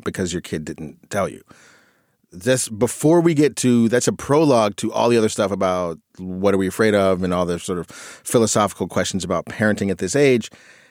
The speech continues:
As a factual thing, your kids should know that s-, having a sleepover without parental supervision, without adult supervision, like, in the house,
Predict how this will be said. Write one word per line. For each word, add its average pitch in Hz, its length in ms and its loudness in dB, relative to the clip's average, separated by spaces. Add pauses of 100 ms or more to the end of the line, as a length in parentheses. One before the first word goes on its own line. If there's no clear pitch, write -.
(240)
As 120 160 0
a 113 60 0
factual 147 680 0
thing, 113 840 0
your 113 180 2
kids 151 440 -2
should 123 280 0
know 110 380 4
that 101 220 0 (220)
s-, 110 300 -8
having 120 260 0
a 110 40 0
sleepover 110 440 0
without 104 260 0
parental 101 360 -4
supervision, 101 580 -6 (220)
without 139 240 2
adult 120 340 2
supervision, 107 400 -2
like, 90 180 -6
in 107 140 -4
the 95 100 -4
house, 92 440 -4